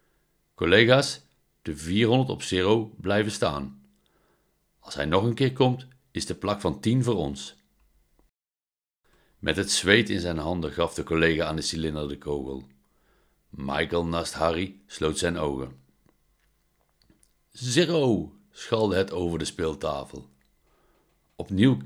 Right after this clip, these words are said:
kreeg Michael een stomp en een paar klappen op zijn schouder. "Harry,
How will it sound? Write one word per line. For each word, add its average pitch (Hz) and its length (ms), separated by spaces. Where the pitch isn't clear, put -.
kreeg 107 320
Michael 98 480
een 87 80
stomp 101 440
en - 140
een 110 80
paar 104 180
klappen 101 320
op 92 80
zijn 98 180
schouder. 73 480
"Harry, - 600